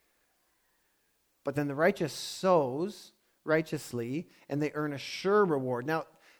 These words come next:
the only way that I can describe that is, as a carpenter who is self-employed, whenever you're setting your price, the higher the price gets, there's a threshold,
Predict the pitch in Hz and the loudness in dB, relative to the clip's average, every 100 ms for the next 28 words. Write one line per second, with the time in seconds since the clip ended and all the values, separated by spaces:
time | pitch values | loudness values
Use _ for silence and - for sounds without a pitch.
0 | _ _ _ 139 190 262 226 208 190 180 | _ _ _ 0 4 6 8 8 8 4
1 | 185 165 147 - 147 156 143 131 135 135 | 2 -4 -4 2 6 6 4 0 0 -6
2 | 127 - _ _ _ _ _ _ _ _ | -12 -20 _ _ _ _ _ _ _ _
3 | _ _ _ _ - 131 190 190 - - | _ _ _ _ -4 0 2 0 -2 2
4 | 156 160 156 147 139 131 135 131 131 - | 2 2 0 0 -2 2 2 2 -4 -4
5 | 120 117 123 - _ _ _ _ _ _ | -2 -2 -6 -12 _ _ _ _ _ _
6 | _ _ _ _ _ _ - 151 208 240 | _ _ _ _ _ _ -4 0 2 2
7 | 214 - 185 180 170 143 - - 143 113 | 0 4 6 6 4 0 -4 2 2 2
8 | 113 - - - _ _ _ _ _ _ | -6 -18 -20 -20 _ _ _ _ _ _
9 | _ _ _ _ _ - 135 190 220 254 | _ _ _ _ _ -8 2 8 8 8
10 | 220 - 185 170 175 - 151 135 - - | 6 2 6 6 6 0 0 0 -2 -10
11 | - _ _ 165 151 143 - 202 214 - | -20 _ _ -4 -2 -6 0 2 2 0
12 | 139 127 | 0 0